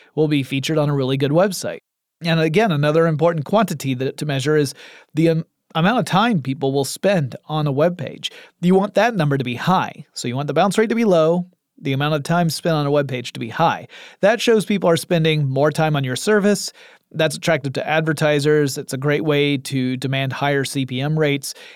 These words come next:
If you can demonstrate that users come to your site and spend a lot of time there, for one thing, that tells advertisers your site is a good spot to reach people.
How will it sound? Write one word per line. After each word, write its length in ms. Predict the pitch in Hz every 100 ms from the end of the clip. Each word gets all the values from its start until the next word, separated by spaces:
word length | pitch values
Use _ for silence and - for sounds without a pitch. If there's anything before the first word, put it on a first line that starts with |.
| -
If 100 | 147
you 120 | 220
can 160 | 254 190
demonstrate 800 | 208 214 175 - 156 131 - -
that 140 | 143
users 500 | 151 170 175 180 143
come 200 | - 165
to 100 | 156
your 100 | 151
site 380 | 139 131 117 - -
and 160 | 123
spend 320 | - - 151 139
a 40 |
lot 200 | 123 139
of 80 | 165
time 320 | 160 160 139
there, 260 | 107 104 - - -
for 140 | 160
one 180 | 175 240
thing, 160 | 196 135
that 140 | 139
tells 180 | 165 156
advertisers 680 | 156 175 139 117 110 113 113
your 140 | 165
site 300 | - 156 151
is 120 | 147
a 60 | 135
good 240 | 127 139
spot 320 | - - 117
to 80 | -
reach 300 | 117 131 -
people. 400 | 120 117 98 -